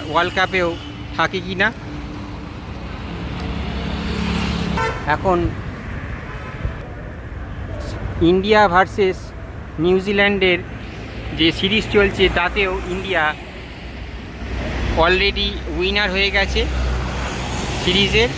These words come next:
এখন নিয়ম রক্ষার ম্যাচ চলছে। দেখতে পাচ্ছ যেখান দিয়ে প্লেয়াররা ঢোকে, ঠিক তার সামনে আমি চলে এসেছি। এখানে পুরো শিডিউলটা দিয়ে দিচ্ছে।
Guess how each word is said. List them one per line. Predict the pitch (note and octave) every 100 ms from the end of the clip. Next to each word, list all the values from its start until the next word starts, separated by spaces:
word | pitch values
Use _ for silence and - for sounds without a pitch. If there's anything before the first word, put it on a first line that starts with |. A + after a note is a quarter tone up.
| - - -
এখন | D#3 F3 F3
নিয়ম | F3 G3+ G3+
রক্ষার | G3+ - G#3 F#3
ম্যাচ | F#3 F#3
চলছে। | G3 F#3+ - A3+ - -
দেখতে | - C#3+
পাচ্ছ | D#3 - E3 C#3+
যেখান | C3+ D3+ D3+
দিয়ে | C#3+ C#3+ D3
প্লেয়াররা | C3+ C#3 D3 D3+ D3
ঢোকে, | C3+ C3+ D3 C3 - - - - - - -
ঠিক | - C#3 -
তার | C#3+ D3 -
সামনে | C#3+ C#3+ C#3+
আমি | C#3+ C#3+ C#3
চলে | C#3 C#3 D3
এসেছি। | C#3+ - - - - - - - - - - - - - - - - - - - - - - - - - - E4+ - - - - - - - - - - - - - - -
এখানে | C#3 C3+ C3+ -
পুরো | D3+ D#3 D3
শিডিউলটা | D3 D3 D3+ D3+ D3+ D#3 D#3 -
দিয়ে | - D3 D3+
দিচ্ছে। | D#3+ E3+